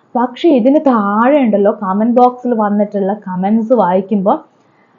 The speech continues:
see നമ്മൾ ഏത് ലോകത്താ ജീവിക്കുന്നത്, ഏത് നൂറ്റാണ്ടിലാ ജീവിക്കുന്നത് എന്നൊക്കെ വിചാരിച്ചു പോവും. അത്രയും പ്രാകൃതമായിട്ടുള്ള കമന്റ്സ്.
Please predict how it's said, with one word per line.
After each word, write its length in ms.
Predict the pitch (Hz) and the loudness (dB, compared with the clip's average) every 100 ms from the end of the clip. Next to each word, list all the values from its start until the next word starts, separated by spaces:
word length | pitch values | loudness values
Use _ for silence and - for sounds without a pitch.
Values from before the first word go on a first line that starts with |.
| _ - | _ 2
see 100 | 403 | 2
നമ്മൾ 240 | 381 349 440 | 4 0 2
ഏത് 300 | 403 403 302 | 4 6 6
ലോകത്താ 720 | 226 220 226 254 269 285 285 | 6 6 6 2 0 2 4
ജീവിക്കുന്നത്, 640 | 214 220 202 208 208 190 214 | 4 2 2 0 0 0 0
ഏത് 340 | 220 262 262 | 2 0 0
നൂറ്റാണ്ടിലാ 640 | 220 220 240 247 254 247 247 | 0 0 0 2 2 4 2
ജീവിക്കുന്നത് 520 | 214 202 190 202 202 | 0 -2 -2 -2 -2
എന്നൊക്കെ 180 | 190 196 | -2 -2
വിചാരിച്ചു 340 | 185 180 185 | 0 -2 -4
പോവും. 400 | 180 165 170 277 | -6 -4 -4 -4
അത്രയും 400 | 320 - 349 359 262 | -6 -2 0 0 0
പ്രാകൃതമായിട്ടുള്ള 1040 | 214 202 233 247 233 240 220 196 196 196 | -4 -2 -2 -2 -2 -2 0 -2 -4 -6
കമന്റ്സ്. 400 | 180 175 180 180 | -6 -6 -6 -4